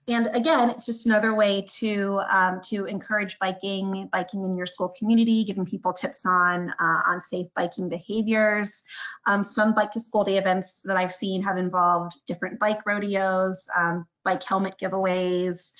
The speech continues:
Last year, I worked with one school that did a little bike license plate activity. So students could make a little license plate, almost like a car license plate, but for their, for their bike, um, and also bike giveaways. Um, and we've also partnered with our local Safe Route,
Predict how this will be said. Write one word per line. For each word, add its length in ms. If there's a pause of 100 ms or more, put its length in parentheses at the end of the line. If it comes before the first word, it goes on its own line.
(320)
Last 340
year, 160
I 120
worked 220
with 120
one 160
school 220
that 140
did 160
a 160
little 380
bike 240
license 500
plate 300
activity. 600
So 160
students 400
could 140
make 180
a 40
little 500 (160)
license 420
plate, 360
almost 220
like 60
a 60
car 220
license 380
plate, 220
but 120
for 120
their, 420
for 80
their 140
bike, 340 (440)
um, 460
and 120
also 280
bike 220
giveaways. 640 (380)
Um, 420
and 160
we've 160
also 280
partnered 360
with 120
our 140
local 280
Safe 280
Route, 160